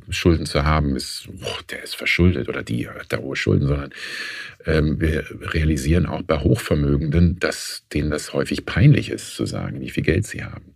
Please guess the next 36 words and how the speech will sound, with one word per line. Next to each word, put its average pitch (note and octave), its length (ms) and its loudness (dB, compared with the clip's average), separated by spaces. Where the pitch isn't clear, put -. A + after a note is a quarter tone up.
Friedrich A2 420 2
Merz C2+ 360 -2
hat, - 340 -10
wurde E2 160 2
zweitausendachtzehn - 720 0
gefragt, C#2+ 400 -4
mit - 140 0
einem E2+ 100 8
Millioneneinkommen E2+ 800 6
im - 80 -6
Privatjet, C#2 680 -2
„Zu - 180 4
welcher A#2+ 280 6
Schicht - 380 2
würden E2 160 2
Sie D2+ 100 2
sich C#2+ 240 -2
zählen?“ B1 300 -2
Hat C2+ 100 -6
er D2 60 -4
gesagt, D2 280 -6
„Zur C#2+ 120 -8
Mittelschicht.“ - 580 -2
Äh, C2 140 -2
und A#1 120 -2
jeder D2+ 240 4
würde C#2+ 200 4
reden, D2 580 0
<laughs> - 260 2
nee, C#2 160 2
mit D2+ 180 -4
Millioneneinkommen E2 800 6
und, D2+ 140 -2
äh, D#2 180 4
hohem F2+ 280 6
Vermögen, F#2+ 600 8